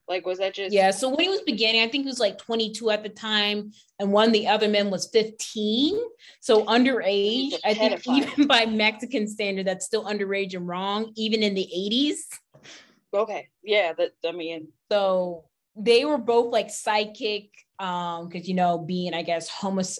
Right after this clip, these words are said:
Speaker 2: uh, homosexual or being gay and also being a psychic, you probably don't have, like, a typical, I guess, monogamous, uh, lifestyle. Even though he wanted a monogamous relationship,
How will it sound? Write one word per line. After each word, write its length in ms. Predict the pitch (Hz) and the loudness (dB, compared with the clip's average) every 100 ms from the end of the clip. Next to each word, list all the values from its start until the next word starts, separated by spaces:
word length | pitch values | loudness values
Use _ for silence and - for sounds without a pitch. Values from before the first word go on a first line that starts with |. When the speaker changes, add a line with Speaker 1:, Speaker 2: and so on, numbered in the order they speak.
| - | -4
Speaker 2:
uh, 300 | 175 165 156 | -2 -2 -2
homosexual 1200 | 214 226 220 202 190 - 190 185 180 180 175 - - | 0 0 0 0 -2 -4 0 2 2 0 -4 -8 -10
or 200 | 180 165 | -8 -6
being 320 | 160 180 180 | -4 -2 -2
gay 460 | 160 175 170 175 170 | 0 0 0 -2 -4
and 100 | 170 | -6
also 280 | 165 180 175 | -6 -6 -6
being 180 | 170 165 | -8 -8
a 60 | |
psychic, 640 | 165 175 175 170 170 170 - | -6 -2 -2 -2 -6 -6 0
you 160 | 196 | 0
probably 380 | 190 233 220 220 | 2 4 6 6
don't 180 | 202 196 | 4 0
have, 320 | 190 180 185 | -2 -2 -2
like, 160 | 165 160 | -4 -6
a 60 | |
typical, 600 | 151 185 175 175 - 170 | -8 -10 -8 -8 -2 -2
I 120 | 151 165 | -2 -2
guess, 200 | 170 170 | -4 -4
monogamous, 720 | 175 175 170 170 170 156 - _ | -4 -2 -4 -4 -8 -8 -14 _
uh, 420 | 143 139 139 139 127 - | -8 -6 -6 -8 -12 -8
lifestyle. 800 | 160 180 196 - 254 262 269 262 | 0 2 2 2 4 6 4 2
Even 220 | 277 339 | 0 2
though 80 | 381 | 4
he 120 | 359 277 | 4 4
wanted 340 | 202 226 240 | 4 2 2
a 20 | |
monogamous 440 | 226 202 190 185 185 | 0 0 -2 -4 -8
relationship, 800 | 170 185 233 208 151 - 147 | -4 0 0 -2 -12 -12 -12